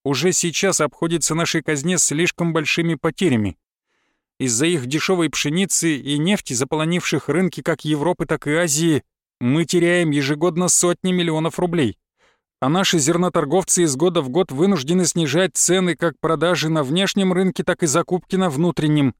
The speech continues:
что в конечном итоге сильнейшим образом бьёт по карману львиной и самой малообеспеченной доли населения нашей страны — крестьянам.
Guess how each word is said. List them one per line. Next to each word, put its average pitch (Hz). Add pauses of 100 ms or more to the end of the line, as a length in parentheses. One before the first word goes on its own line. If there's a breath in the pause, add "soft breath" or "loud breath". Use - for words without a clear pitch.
(160)
что -
в -
конечном 160
итоге 165
сильнейшим 170
образом 165
бьёт 151
по 175
карману 170
львиной 143
и 143
самой 170
малообеспеченной 160
доли 165
населения 165
нашей 160
страны — 147
крестьянам. 139